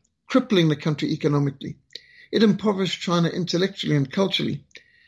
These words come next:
But Mao could mobilize his Red Guards for this destructive campaign because they'd never known life in nationalist China, and they'd been very effectively indoctrinated in the state schools with Marxist propaganda and Mao's Little Red Book.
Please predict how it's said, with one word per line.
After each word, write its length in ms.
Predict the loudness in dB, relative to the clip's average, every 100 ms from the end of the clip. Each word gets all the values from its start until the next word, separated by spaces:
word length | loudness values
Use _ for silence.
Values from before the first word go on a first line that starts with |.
| _ _
But 160 | 2 4
Mao 480 | 6 6 4 0 -2
could 180 | 0 4
mobilize 460 | 4 4 4 2
his 180 | 0 -2
Red 200 | -2 0
Guards 280 | 0 2 0
for 140 | -2
this 200 | -2 -2
destructive 580 | -2 -4 -4 -4 -6 -4
campaign 540 | -2 0 2 2 -2 -8 _ _ -2
because 220 | 0 4
they'd 180 | 4 6
never 200 | 4 4
known 320 | 4 2 0
life 320 | 0 0 0 0
in 120 | 0
nationalist 460 | 0 0 -2 -2
China, 400 | 0 0 0 -2 -8 _ _
and 80 | 2
they'd 160 | 2 4
been 120 | 2
very 260 | 4 4 4
effectively 580 | 0 -4 -8 -6 -2 0
indoctrinated 720 | 0 0 -2 -2 0 -2 -4
in 40 |
the 60 | -2
state 300 | 0 0 -2
schools 440 | -4 -4 -4 -6
with 140 | -6 0
Marxist 460 | 0 0 -4 -4
propaganda 480 | -4 -2 0 0 2
and 100 | 2
Mao's 260 | 2 2 0
Little 200 | 0 2
Red 200 | 2 2
Book. 260 | 0 -2